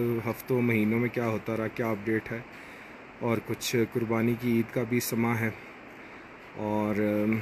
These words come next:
जहाँ मैं फिर रहा हूँ, यहाँ पे दुम्बे बकरे बहुत हैं। दिल तो मेरा कर रहा है कि यहीं से लेके बंदा चला जाए, लेकिन थोड़ा सा मुश्किल है। तो बहरहाल, उम्मीद है आपको आवाज़ अब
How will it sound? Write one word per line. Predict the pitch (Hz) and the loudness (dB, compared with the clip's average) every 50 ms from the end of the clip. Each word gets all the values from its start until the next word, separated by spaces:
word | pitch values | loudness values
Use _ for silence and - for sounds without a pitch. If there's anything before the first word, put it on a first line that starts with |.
| 104 - - 123 | -2 -4 -4 -2
जहाँ | 110 117 120 123 127 | 2 4 4 6 6
मैं | 123 120 123 | 6 4 2
फिर | 123 - - 139 123 | 2 0 0 0 2
रहा | 127 139 | 2 2
हूँ, | 143 143 | 4 4
यहाँ | 131 123 120 120 | 4 4 2 0
पे | 120 - 127 | 0 0 0
दुम्बे | 117 107 113 110 110 123 | 0 2 2 2 4 2
बकरे | 120 117 113 104 123 123 | 2 2 0 0 0 0
बहुत | 120 113 113 113 113 - | 2 2 2 0 0 0
हैं। | 127 113 104 101 - - - - - - - - - - | -2 -4 -4 -6 -10 -16 -18 -18 -18 -18 -18 -16 -12 -4
दिल | 107 110 110 110 | 0 2 2 2
तो | 110 123 | 2 2
मेरा | 120 120 120 120 123 | 2 2 4 2 0
कर | - - 113 | 0 0 0
रहा | 110 120 127 | 2 2 2
है | 131 | 2
कि | 127 135 | 2 2
यहीं | 123 113 110 113 | 2 4 4 4
से | 110 131 123 | 4 4 4
लेके | 113 113 107 - 123 | 4 4 2 0 0
बंदा | 107 107 104 104 110 110 | 0 0 0 0 0 -2
चला | - 113 104 104 | -2 -2 -2 0
जाए, | 107 117 117 117 | 0 0 0 0
लेकिन | 113 104 104 - 113 117 113 104 - - - 117 | 0 0 0 0 0 0 0 -2 -4 -6 -4 -2
थोड़ा | 107 107 | 0 0
सा | 104 - 113 | 0 0 -2
मुश्किल | 107 104 95 - - - 110 98 | -2 -2 -2 -4 -4 -4 -2 -2
है। | 87 82 - - - - - - - - - - - - - - - - - - - - | -4 -6 -10 -16 -18 -18 -18 -18 -18 -18 -18 -18 -18 -18 -18 -18 -18 -18 -18 -14 0 6
तो | 147 139 139 139 139 | 8 8 10 8 8
बहरहाल, | 131 151 156 160 160 156 151 | 6 6 6 6 6 6 6
उम्मीद | 147 147 151 156 151 156 | 6 8 8 8 10 10
है | 160 | 10
आपको | 151 143 151 - 147 135 131 | 8 8 6 6 6 8 8
आवाज़ | 131 131 127 127 | 8 6 6 4
अब | 135 120 | 2 0